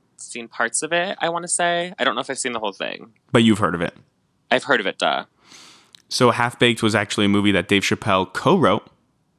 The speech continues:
Speaker 2: with his really good friend Neil Brennan. And it was a big-time critical failure,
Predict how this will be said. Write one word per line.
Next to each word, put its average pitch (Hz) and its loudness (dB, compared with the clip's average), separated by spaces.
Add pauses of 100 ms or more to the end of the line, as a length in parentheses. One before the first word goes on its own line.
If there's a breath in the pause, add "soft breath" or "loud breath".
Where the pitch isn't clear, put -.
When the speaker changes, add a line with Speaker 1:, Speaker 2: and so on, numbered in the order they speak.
(280)
Speaker 2:
with 107 2
his 98 2
really 131 6
good 120 2
friend 107 2
Neil 104 6
Brennan. 95 0 (1000 loud breath)
And 110 2
it - 4
was 113 6
a 107 4 (640)
big-time 117 2
critical 113 2
failure, 98 4